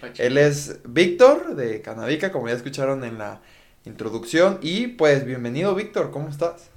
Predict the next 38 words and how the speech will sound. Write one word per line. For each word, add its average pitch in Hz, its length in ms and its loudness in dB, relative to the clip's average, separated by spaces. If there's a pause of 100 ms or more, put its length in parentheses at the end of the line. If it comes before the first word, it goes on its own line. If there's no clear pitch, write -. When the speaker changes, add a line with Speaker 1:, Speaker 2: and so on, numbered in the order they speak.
(100)
Speaker 1:
Bien, 127 240 -6
bien, 135 180 -6
mi 143 120 -4
Eric, 143 240 -6
pues, 135 180 -12
a 123 60 -6
ver, 165 360 -6
ahí 127 120 -10
va 139 100 -4
a 143 40 -2
ver 147 100 -4
aquí 143 220 -12
cómo 147 200 -12
nos 143 180 -8
sale 139 300 -10
este, 147 180 -14
ya 131 120 -10
andamos 135 360 -8
muy 135 160 -10
espaciales, 143 680 -12
como 123 200 -16
dijiste 139 400 -16
tú 139 120 -12
al 131 100 -10
principio, 147 520 -10 (680)
este, 117 880 -4
así 117 260 -10
que, 147 140 -8
pues, 123 160 -14
la 113 100 -6
bandita, 135 640 -8
espero 127 420 -10
que, 107 420 -10 (300)
que 117 100 -14
se 117 160 -12
diviertan 139 680 -8
con 127 160 -12
esta, 127 560 -12